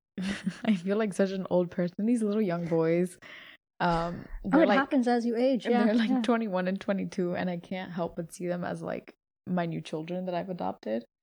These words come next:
Speaker 1: But, like, the man who was, like, my father at the company left after seven years of working there.
Speaker 2: I mean, honestly, yeah, understandable.
Speaker 1: Yeah, he's, like, taking the rest of the year off to spend with his family 'cause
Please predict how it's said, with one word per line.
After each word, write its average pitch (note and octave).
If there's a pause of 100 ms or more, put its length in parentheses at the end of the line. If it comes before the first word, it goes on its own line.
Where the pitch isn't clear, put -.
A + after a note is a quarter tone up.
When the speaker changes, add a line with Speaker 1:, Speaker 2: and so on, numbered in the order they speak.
(320)
Speaker 1:
But, G3
like, F3+
the F3+
man F#3
who G3
was, F3 (140)
like, A3
my F3
father E3+
at -
the G3
company G3+ (160)
left F#3 (260)
after E3+
seven G3+
years B3
of A#3
working A#3+
there. A#3+ (200)
Speaker 2:
I C#4+
mean, B3
honestly, A#3+ (680)
yeah, G#3+ (100)
understandable. B3 (160)
Speaker 1:
Yeah, F#3+ (200)
he's, G3
like, E3+
taking F#3
the F#3
rest F3
of F#3
the F3
year E3
off E3
to F3+
spend E3
with E3
his E3
family E3+
'cause D#3+